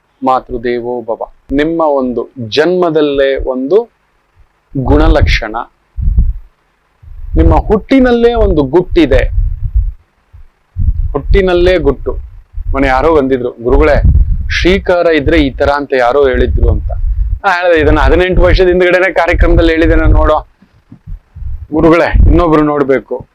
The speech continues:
ನೀವು ಬಂದು ಈ ತಾಂಬೂಲ ಜ್ಯೋತಿಷ್ಯ ಹೇಳ್ತಿದ್ರಿ, ಅದನ್ನ ಯಾರೋ ನನ್ನ ಗುರುಗಳು ಕಲ್ಸಿದ್ದು, ಅದನ್ನ ಹೇಳಿದ್ದೇನೆ.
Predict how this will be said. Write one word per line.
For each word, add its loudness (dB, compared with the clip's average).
ನೀವು 2
ಬಂದು 2
ಈ -6
ತಾಂಬೂಲ 2
ಜ್ಯೋತಿಷ್ಯ -2
ಹೇಳ್ತಿದ್ರಿ, -4
ಅದನ್ನ 0
ಯಾರೋ 0
ನನ್ನ 0
ಗುರುಗಳು 2
ಕಲ್ಸಿದ್ದು, 0
ಅದನ್ನ 2
ಹೇಳಿದ್ದೇನೆ. -2